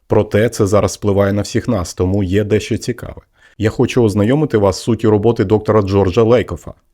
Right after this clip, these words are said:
професора Каліфорнійського університету Берклі, що написав книгу, яка так і називається «Зрозуміти Трампа».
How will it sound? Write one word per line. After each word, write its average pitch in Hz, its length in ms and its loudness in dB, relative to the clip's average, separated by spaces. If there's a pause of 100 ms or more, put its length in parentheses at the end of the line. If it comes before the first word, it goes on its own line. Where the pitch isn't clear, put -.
(100)
професора 98 500 0
Каліфорнійського 98 840 0
університету 92 680 0
Берклі, 98 480 -2
що - 180 -6
написав 95 380 -2
книгу, 110 360 0
яка 95 280 -2
так 92 180 -4
і - 20 -4
називається 98 800 -4
«Зрозуміти 95 600 -2
Трампа». 80 400 -6